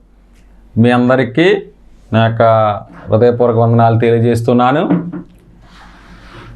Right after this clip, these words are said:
దేవుని నామమునకు స్తోత్రం కలుగును గాక. అందరూ బాగున్నారా? అందరూ బాగున్నారని మేము నమ్ముచున్నాం. ఈరోజు దేవుని యొక్క వాక్యాన్ని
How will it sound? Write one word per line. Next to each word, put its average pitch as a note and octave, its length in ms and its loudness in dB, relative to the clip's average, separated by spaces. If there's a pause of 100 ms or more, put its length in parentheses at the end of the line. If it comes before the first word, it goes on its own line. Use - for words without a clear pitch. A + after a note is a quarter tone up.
(120)
దేవుని B2 300 2
నామమునకు A#2 680 2
స్తోత్రం A#2 500 -2
కలుగును A#2 320 2
గాక. A#2 260 0
అందరూ B2+ 460 0
బాగున్నారా? A2+ 680 0 (920)
అందరూ A2+ 420 2
బాగున్నారని A#2 920 0 (960)
మేము G#2 760 2 (840)
నమ్ముచున్నాం. B2 640 0 (1900)
ఈరోజు C#3+ 800 2
దేవుని C3+ 340 0
యొక్క C3+ 160 -4
వాక్యాన్ని B2 720 -2